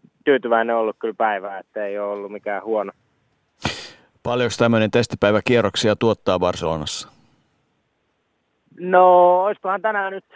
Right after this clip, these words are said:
Speaker 1: en ihan tarkkaa lukua muista nyt, mut kyllä varmaan nyt joku vähän yli, joku kuutisenkymmentä kierrosta vähän yli tullut,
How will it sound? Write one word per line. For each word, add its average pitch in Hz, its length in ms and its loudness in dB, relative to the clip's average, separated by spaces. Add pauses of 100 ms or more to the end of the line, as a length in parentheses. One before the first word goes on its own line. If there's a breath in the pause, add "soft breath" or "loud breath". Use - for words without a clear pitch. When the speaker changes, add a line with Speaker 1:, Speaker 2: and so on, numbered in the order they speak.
(440 loud breath)
Speaker 1:
en 156 160 -14
ihan 175 180 -8
tarkkaa 170 480 -4
lukua 147 260 -14
muista 147 400 -14
nyt, 139 160 -16 (280)
mut 151 200 -12 (100)
kyllä 165 200 -4
varmaan 160 380 0
nyt 165 160 -12
joku 156 300 -10 (380)
vähän 151 200 -2
yli, 160 100 -10 (400)
joku 165 240 -8
kuutisenkymmentä 165 720 -8
kierrosta 147 400 -4
vähän 135 180 0
yli 131 180 -6
tullut, 120 340 -8